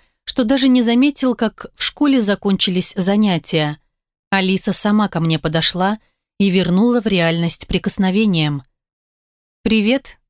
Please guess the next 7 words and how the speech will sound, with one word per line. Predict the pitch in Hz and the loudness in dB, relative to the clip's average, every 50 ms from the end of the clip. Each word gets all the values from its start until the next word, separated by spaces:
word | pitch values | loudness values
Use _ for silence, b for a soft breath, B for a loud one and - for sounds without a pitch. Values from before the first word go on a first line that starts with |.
| _ _ _ | _ _ _
архитектор", | - 185 175 - - 190 - - 180 165 - - - 170 165 - - _ _ _ _ _ _ _ _ _ _ _ _ | -6 -6 -4 -2 -4 -4 -2 -2 -2 -2 -2 -4 -4 -4 -4 -4 -8 _ _ _ _ _ _ _ _ _ _ _ _
услышал | 233 208 - 233 220 - 220 190 | -2 0 0 0 0 2 2 2
я | 185 185 190 | 2 2 0
звонкий | 165 180 175 196 190 185 - 196 | 0 0 0 0 0 0 -2 -4
голос | 180 175 185 185 175 170 160 - - - | -4 0 0 0 2 2 0 -2 -2 -2
своей | - - 180 175 180 175 170 160 | -4 -2 -2 -2 0 0 -2 -2
колибри | - 175 170 190 240 262 220 226 233 233 226 | -2 0 0 2 2 2 2 0 0 0 -2